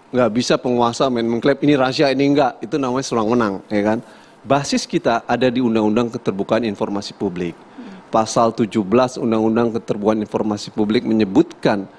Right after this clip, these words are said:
Speaker 1: Pak, informasi yang dikecualikan dan bersifat rahasia adalah terkait bidang pertahanan keamanan untuk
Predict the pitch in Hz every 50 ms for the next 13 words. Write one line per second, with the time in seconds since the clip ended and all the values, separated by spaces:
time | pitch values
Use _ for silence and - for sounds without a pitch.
0 | - - - - - _ - - - - - - - - - 170 165 - - -
1 | - 185 180 175 175 - 180 170 165 165 160 160 160 - - 175 165 160 156 151
2 | 143 139 127 - - - - 151 147 147 147 147 - - 175 147 127 117 - 127
3 | 113 127 127 127 123 117 - - 117 127 120 117 - 117 104 101 98 - - 101
4 | - - - - - 120 117 113 107 120 113 117 117 113 - - - - - 107
5 | 101 - 117 107 107 104 104 - 104 - - 104 101 101 101 - 95 95 95 98
6 | 104 104 104 110 - - - 240 247 262 269 262 247 185 - -